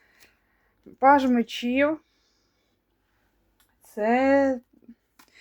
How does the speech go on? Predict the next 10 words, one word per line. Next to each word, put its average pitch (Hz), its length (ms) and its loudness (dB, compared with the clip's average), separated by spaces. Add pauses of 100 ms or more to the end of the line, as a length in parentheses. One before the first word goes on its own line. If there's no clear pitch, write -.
(260)
от, 214 420 -6
е, 196 340 -2
збір 208 260 -2
людей, 233 340 4
я 247 100 2
би 214 80 -12
сказала. 196 680 -6 (220)
Хто, 269 380 4
що, 254 320 2
як. 233 680 -2